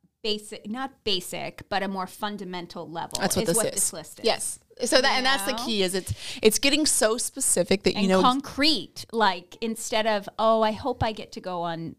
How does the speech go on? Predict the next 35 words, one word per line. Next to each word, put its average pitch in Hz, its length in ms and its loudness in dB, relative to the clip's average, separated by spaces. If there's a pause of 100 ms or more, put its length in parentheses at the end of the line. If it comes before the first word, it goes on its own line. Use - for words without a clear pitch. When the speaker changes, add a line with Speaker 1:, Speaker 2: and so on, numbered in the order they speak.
(440)
Speaker 1:
a 220 60 -18
couple - 260 -8
family 160 480 -12
trips." - 540 -14
Speaker 2:
Oh, 262 200 2
well, 269 200 12
right. 226 260 8
So, 254 240 6
"Oh, 247 140 6
next 247 280 0
year 269 120 4
I'm 226 40 0
gonna 220 140 0
take 202 260 -4
two 330 240 6
family 320 320 8
trips. 214 540 8
I'm 226 80 6
gonna 277 200 6
spend 214 520 4 (480)
family 262 380 10
time. 208 720 10 (100)
Speaker 1:
Yeah. 190 180 0
Speaker 2:
I'm 240 80 12
gonna 277 100 12
have 277 140 8
more 262 300 6
quality 233 540 10
time." 220 260 8
It's 190 160 -2
like, 202 300 6 (120)
but 247 160 -4
what 294 120 2
do 339 80 -2
you, 370 120 0